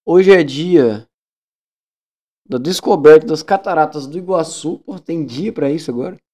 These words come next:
Isso é boa. Hoje é dia do engenheiro ambiental, hoje é dia do mágico, hoje é dia das reservas particulares de patrimônio natural, hoje é dia da solidariedade.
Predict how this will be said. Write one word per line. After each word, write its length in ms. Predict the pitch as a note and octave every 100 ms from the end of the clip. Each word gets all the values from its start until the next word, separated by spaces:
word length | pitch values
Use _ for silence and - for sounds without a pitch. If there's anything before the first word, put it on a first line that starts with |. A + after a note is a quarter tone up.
| _ _ _ _
Isso 100 | -
é 40 |
boa. 300 | A#3+ D#3+ B2+ _ _ _ _ _ _ _
Hoje 160 | - G#3+
é 60 | G#3
dia 220 | E3 E3+
do 80 | E3
engenheiro 340 | D#3 D#3+ D3+
ambiental, 460 | D3+ E3 F3 G#3 G#3+
hoje 160 | E3+
é 40 | D#3
dia 200 | C#3 D3
do 100 | F#3
mágico, 520 | D3+ D3 D3+ C3+ D3
hoje 100 | C#3+
é 20 |
dia 160 | B2+ C3+
das 200 | C3+ B2+
reservas 440 | C3+ C3+ E3+ E3
particulares 640 | - D3+ - C#3+ C3+ B2
de 80 | A#2+
patrimônio 480 | B2 A#2+ A#2+ A#2+ A#2+
natural, 540 | A#2+ A#2+ A#2+ A#2 C3+
hoje 140 | C3 C3
é 20 |
dia 160 | C3
da 100 | B2+
solidariedade. 840 | A#2+ - B2+ B2 D#3+ B2 A2+ A2+ A2+